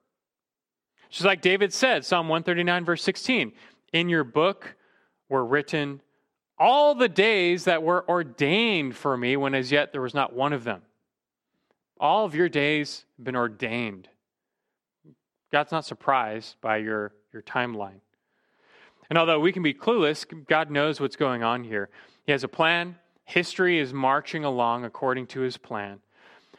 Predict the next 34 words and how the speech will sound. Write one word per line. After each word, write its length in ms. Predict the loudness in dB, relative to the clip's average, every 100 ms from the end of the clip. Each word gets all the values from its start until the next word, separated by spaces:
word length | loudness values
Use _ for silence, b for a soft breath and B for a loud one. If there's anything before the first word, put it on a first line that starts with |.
| b
Part 280 | 2 2 2
of 80 | 2
that 200 | 0 0
plan 340 | 0 0 0
includes 420 | -2 0 0 0
the 80 | -4
salvation 580 | 0 0 2 -2 -2 -6
of 80 | -6
some 360 | -2 -2 -2 -4
out 200 | -2 -2
of 140 | -2 -2
judgment. 500 | -2 -2 -6 -10 -10 _ b b b b b b
And 140 | -2 0
the 140 | 0
end 220 | 0 2
will 140 | 0 0
come 580 | 2 2 2 -2 -8 -14 _ _
when 160 | -4 0
that 200 | 2 2
plan 480 | 2 2 2 -2 -8 _ _ _ _
has 160 | -2 2
run 180 | 0 0
its 140 | -2
course. 540 | -2 -2 -4 -16 -18 -20 _ _ _ _ _ _ _ _ _ _ _ -6
Jesus 420 | 0 2 2 0
came 500 | 0 0 0 -2 -6 -12 b b b b b _ -6
at 180 | -6
just 480 | -8 0 2 2 0
the 100 | 2
right 240 | 4 2 2
time 480 | 2 2 0 -4 -12 _ _ _ _ _ -8
the 80 | 0
first 300 | 2 2 0
time. 240 | 0